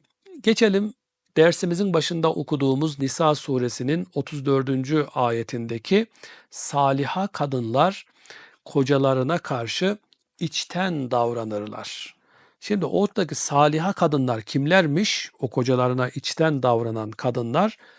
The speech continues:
bu sıfatları üzerinde taşıyanlar. Dolayısıyla hani Kur'an-ı Kerim'deki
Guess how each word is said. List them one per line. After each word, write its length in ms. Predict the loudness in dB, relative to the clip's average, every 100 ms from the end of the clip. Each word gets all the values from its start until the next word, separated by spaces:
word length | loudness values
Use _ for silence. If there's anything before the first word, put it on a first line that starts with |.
| _ _ _
bu 100 | -4
sıfatları 720 | -4 -6 -4 -4 -4 -4 -4 -4
üzerinde 720 | -2 0 0 0 2 2 2 _ _
taşıyanlar. 800 | -6 -4 -2 -4 -4 -6 -10 -16 _ _ _ _ _
Dolayısıyla 600 | 2 4 2 2 2 0 -6 _ -6
hani 180 | -4
Kur'an-ı 360 | 0 4 4 4
Kerim'deki 680 | 0 0 0 -2 0 0 0